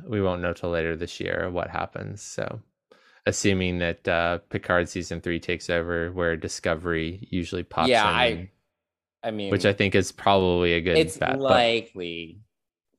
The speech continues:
Speaker 2: but
Speaker 1: So
Speaker 2: if they, if they hurry it up.
Speaker 1: So anyway,
Speaker 2: It's
Speaker 1: there, we just rewrote the finale to better suit, um, our logical minds.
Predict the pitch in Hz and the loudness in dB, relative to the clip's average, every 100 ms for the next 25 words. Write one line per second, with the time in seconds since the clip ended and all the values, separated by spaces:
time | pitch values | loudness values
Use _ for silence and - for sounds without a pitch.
0 | - 82 80 - - - - 117 98 87 | -4 -4 -4 -10 -20 -20 -2 4 6 4
1 | 87 120 113 98 98 104 92 87 _ _ | 0 0 0 0 -4 -4 -4 -6 _ _
2 | - 117 87 87 80 78 _ _ _ - | -4 0 0 -2 -4 -6 _ _ _ 2
3 | 165 160 123 107 101 104 123 120 98 104 | 6 8 8 8 8 8 8 8 8 6
4 | 117 113 120 117 113 107 - 101 113 107 | 4 4 6 8 8 6 4 4 4 4
5 | 104 98 92 - 90 98 95 92 - 92 | 6 6 4 2 4 6 6 4 4 4
6 | 90 - - 104 92 90 87 85 85 85 | 4 -2 -2 2 4 4 4 2 0 0
7 | 87 90 87 87 87 90 90 92 - 87 | 2 4 6 4 4 4 4 0 -2 0
8 | 85 80 78 80 - - - | 0 0 -4 -8 -12 -14 -14